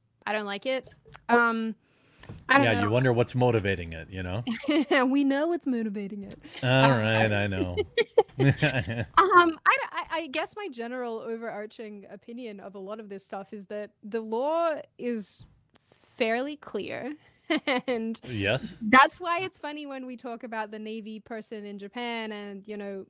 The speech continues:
Speaker 1: Grenay in Russia. You know, it's like,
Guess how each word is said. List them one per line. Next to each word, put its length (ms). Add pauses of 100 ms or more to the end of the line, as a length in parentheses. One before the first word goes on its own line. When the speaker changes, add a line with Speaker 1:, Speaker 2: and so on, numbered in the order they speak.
(140)
Speaker 1:
Grenay 680
in 400
Russia. 400
You 100
know, 140
it's 180
like, 260